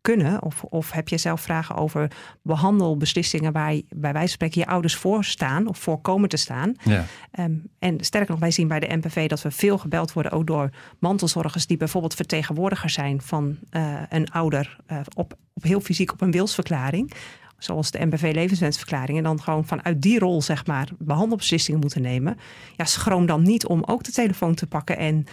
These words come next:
Speaker 1: je vraag te toetsen en te
Speaker 2: Ja.
Speaker 1: denken van, en erachter te komen, hey, is de keuze die ik nu wil maken, bijvoorbeeld voor mijn vader of moeder, omdat die het zelf niet meer kan, de keuze die ligt in lijn van hun denken?
Speaker 2: Hmm.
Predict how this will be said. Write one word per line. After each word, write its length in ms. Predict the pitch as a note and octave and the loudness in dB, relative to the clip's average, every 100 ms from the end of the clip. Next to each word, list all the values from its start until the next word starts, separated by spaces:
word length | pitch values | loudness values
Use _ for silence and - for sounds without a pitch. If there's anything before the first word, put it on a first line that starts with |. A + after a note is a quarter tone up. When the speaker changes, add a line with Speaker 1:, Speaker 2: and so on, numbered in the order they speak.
| - - - | -14 -20 -2
Speaker 1:
je 200 | E3 F3 | 0 2
vraag 320 | F#3 E3 - - | 2 0 -4 -6
te 140 | D#3+ | -4
toetsen 500 | - - - C#3+ D#3+ | -2 0 -2 -2 -2
en 120 | E3+ | 0
te 120 | D#3+ | 4
Speaker 2:
Ja. 60 | G#2+ | 4
Speaker 1:
denken 180 | G#2 - | 4 0
van, 220 | D#3 - - - | -2 -4 -10 -20
en 300 | - F#3 F3 | -2 0 2
erachter 440 | - G#3+ - G#3+ | 0 -2 0 0
te 80 | F#3+ | 0
komen, 480 | E3 D3+ D#3 G#3+ - - _ _ _ | 0 2 2 2 -4 -18 _ _ _
hey, 160 | G3+ D#3+ | -2 2
is 160 | F3+ | 0
de 80 | F#3 | 0
keuze 340 | F3+ F#3+ G3 | 2 2 2
die 120 | F3+ - | 0 0
ik 200 | G#3 G#3 | 2 4
nu 120 | G3+ | 4
wil 160 | F#3+ | 4
maken, 420 | F3 F3+ G3 E3 D3+ | 2 2 0 0 0
bijvoorbeeld 440 | D#3 F#3 D#3+ D#3 | 0 0 -2 -2
voor 200 | - A3+ | 0 2
mijn 140 | G#3 | 2
vader 300 | F#3+ C#3 C#3 | 2 0 -2
of 120 | D3 - | -2 -2
moeder, 240 | D3 D#3 | 0 0
omdat 260 | F3 E3 - | 0 -2 0
die 100 | D3+ | 0
het 120 | D3+ | 0
zelf 280 | E3 D#3 - | 0 0 0
niet 100 | D#3 | 0
meer 100 | D3+ | 0
kan, 220 | C#3 F3 | 0 0
de 80 | F3+ | 2
keuze 360 | G3+ F3+ E3+ | 2 2 0
die 240 | D3+ E3+ - | 0 0 0
ligt 360 | D#3+ G#3+ A3+ - | 2 2 0 0
in 200 | E3 D3+ | 2 4
lijn 280 | F#3 E3+ | 4 2
van 300 | D#3+ F3 D#3+ | 2 2 2
hun 220 | C#3 E3+ D#3+ | 4 4 4
denken? 460 | F3+ A#3+ - C3 - | 2 0 -2 -8 -2
Speaker 2:
Hmm. 320 | G2+ G2 E2 | 2 4 2